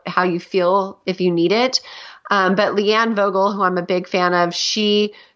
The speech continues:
talks a lot about carb ups and how you need to have some carbs once a month. But when you're my age, and I usually work with the older crowd, um, you know, that's not necessary.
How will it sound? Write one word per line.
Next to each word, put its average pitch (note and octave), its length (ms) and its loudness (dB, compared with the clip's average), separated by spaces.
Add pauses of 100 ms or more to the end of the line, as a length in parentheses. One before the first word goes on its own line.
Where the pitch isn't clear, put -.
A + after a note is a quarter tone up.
talks G3 520 -2
a F#3 80 0
lot E3+ 280 0
about F3+ 300 0
carb F3+ 300 -2
ups E3+ 440 -2
and E3+ 460 0
how F3+ 340 0
you F3 180 -4
need F3 180 -4
to G3 80 -6
have F3+ 220 0
some F#3 200 -2
carbs F3 400 0
once F3 180 -2
a F3 40 2
month. F#3 320 2 (380)
But G#3+ 200 0
when G3+ 100 0
you're F#3 140 2
my A#3 240 0
age, F3+ 360 -2
and F3+ 120 -2
I F#3 120 2
usually G3 360 -2
work F3 240 -2
with F3+ 140 -2
the F3 80 2
older F3+ 480 0
crowd, E3 640 0 (520)
um, F3 720 0 (920)
you G#3 120 -2
know, F#3+ 180 2
that's G3 280 0
not F#3+ 160 0
necessary. D#3 920 -6